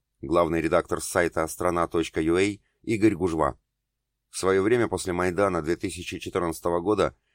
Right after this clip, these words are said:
мы с ним обсуждали, что же будет с прессой на Украине. Он был уверен, ничего хорошего не будет. Все, кто работает в ином дискурсе, чем эта машина ненависти, получат клеймо сепаров, ватников, колорадов, их начнут преследовать.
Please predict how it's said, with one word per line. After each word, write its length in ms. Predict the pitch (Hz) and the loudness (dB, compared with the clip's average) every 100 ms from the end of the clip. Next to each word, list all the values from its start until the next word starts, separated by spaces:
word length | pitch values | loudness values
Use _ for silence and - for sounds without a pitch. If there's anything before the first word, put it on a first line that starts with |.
| _ | _
мы 140 | 92 113 | -2 -2
с 100 | 113 | 0
ним 120 | 107 | 0
обсуждали, 520 | 98 107 95 113 110 | 0 -2 0 2 0
что 180 | - 110 | 0 -2
же 100 | 98 | 0
будет 260 | 95 98 | 0 -2
с 40 | - | -4
прессой 380 | 98 104 - 98 | -4 -4 -2 -2
на 120 | 95 | -2
Украине. 540 | - 92 85 67 58 _ _ _ _ _ _ | -2 0 0 -2 -10 _ _ _ _ _ _
Он 180 | 110 123 | -4 0
был 140 | 110 120 | 2 4
уверен, 380 | 113 90 62 - | 4 2 -2 -8
ничего 340 | 90 - 131 | -8 -6 -6
хорошего 420 | 131 127 117 - 80 | -4 -2 -2 -2 -4
не 100 | 76 | -4
будет. 320 | 67 58 _ _ _ _ _ _ - | -6 -10 _ _ _ _ _ _ -12
Все, 220 | - 113 | -2 0
кто 160 | - | 0
работает 480 | 101 92 104 104 95 | -2 2 2 2 0
в 60 | 98 | 0
ином 240 | 101 95 | -2 -2
дискурсе, 560 | 98 113 90 - 73 - _ | -4 -4 -6 -4 -6 -8 _
чем 220 | - 98 95 | -4 -2 -2
эта 140 | 92 | -2
машина 360 | 92 - 98 92 | -2 -2 -4 -2
ненависти, 540 | 87 80 76 - 69 | -2 -2 -4 -6 -8
получат 420 | 71 101 123 120 | -4 -2 -2 -4
клеймо 440 | - 98 101 113 - | -2 -2 0 -2 -2
сепаров, 580 | - 104 98 107 98 - | -6 -6 -2 0 0 -4
ватников, 560 | 78 104 - 90 85 | -2 -2 -2 -6 -6
колорадов, 560 | - 85 90 104 92 - _ _ - | -4 -2 0 0 -2 -4 _ _ -10
их 180 | 143 120 | -8 -4
начнут 340 | 104 110 107 | -2 -2 -2
преследовать. 580 | 98 - 87 69 64 | -2 0 -2 -2 -6